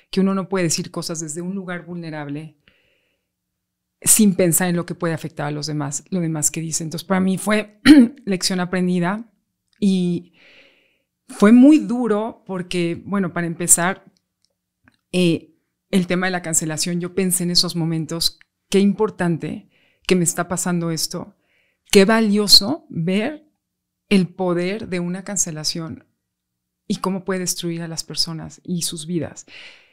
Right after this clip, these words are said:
Yo porque tengo X edad, X trayectoria,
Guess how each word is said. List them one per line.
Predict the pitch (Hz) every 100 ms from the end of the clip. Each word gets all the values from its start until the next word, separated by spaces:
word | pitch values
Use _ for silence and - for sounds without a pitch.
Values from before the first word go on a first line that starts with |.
| _ _
Yo | - 190 196
porque | 208 202 180 175
tengo | - 180 175
X | 170 180 175
edad, | 165 175 170 -
X | 180 180 -
trayectoria, | 175 175 170 - 175 165 160 156